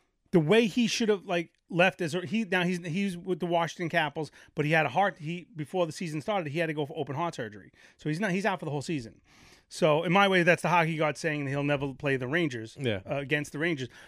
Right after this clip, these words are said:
Speaker 1: But he didn't get to say goodbye to any fans. You know, there was no, you know, last, there was no, for a player like him, they usually, like, when Jeter retired, every stadium that he went to,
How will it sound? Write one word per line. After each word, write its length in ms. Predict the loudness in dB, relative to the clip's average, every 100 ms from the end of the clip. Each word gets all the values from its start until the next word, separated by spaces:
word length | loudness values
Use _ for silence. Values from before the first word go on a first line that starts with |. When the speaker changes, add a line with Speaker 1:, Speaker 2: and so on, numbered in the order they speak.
| 0 8
Speaker 1:
But 220 | 8 6 _ _ _ _ _ _ _ _ _
he 200 | 0 4
didn't 140 | 4 2
get 120 | -4
to 60 | -4
say 140 | -2
goodbye 240 | 0 0
to 100 | 0 0
any 140 | -2
fans. 540 | -2 -4 -4 -6 -10 -20 _
You 60 | -2
know, 120 | 0
there 120 | 0
was 160 | 0 4
no, 320 | 6 6 4
you 100 | 2
know, 120 | 4
last, 380 | 6 6 6 2 -2
there 100 | -2
was 100 | 0
no, 300 | 2 0 -2 -8 0
for 140 | 4
a 60 | 4
player 340 | 4 2 4
like 240 | 2 0 0
him, 320 | -2 -2 -6 -12 -20 -6 2
they 140 | 4
usually, 340 | 6 2 0 0
like, 160 | 0
when 160 | 2 0
Jeter 320 | 2 4 4
retired, 520 | 2 0 0 0 -4 -2
every 340 | 2 2 2 0
stadium 420 | 2 2 4 0
that 100 | 0
he 60 | 0
went 240 | -2 -2
to, 340 | -2 -2 -2